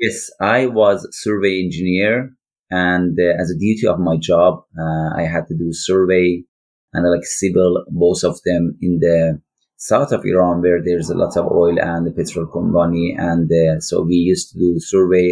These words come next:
and, uh, literally pioneering of the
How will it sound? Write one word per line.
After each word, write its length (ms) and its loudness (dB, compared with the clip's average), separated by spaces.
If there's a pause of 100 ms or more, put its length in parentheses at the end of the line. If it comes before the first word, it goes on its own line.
and, 320 -6
uh, 280 -2 (580)
literally 540 -2
pioneering 640 -2
of 200 -10
the 100 -10